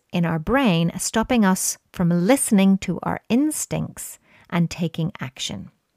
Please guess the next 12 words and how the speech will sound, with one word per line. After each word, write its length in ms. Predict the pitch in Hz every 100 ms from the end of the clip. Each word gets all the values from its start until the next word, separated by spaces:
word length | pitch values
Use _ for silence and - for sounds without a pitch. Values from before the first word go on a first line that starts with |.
| _ - - -
She 180 | - 170
keeps 380 | - 254 -
those 220 | 202 185 180
limiting 580 | 175 175 185 208 226
beliefs 400 | 214 190 170 165
stuck 400 | - - 165 156
in 120 | 156 156
place. 600 | - - - - - - _ _ _ - -
She 180 | - 170
is 140 | 160
not 240 | 165 190 262
helpful, 680 | - 285 294 - 170 226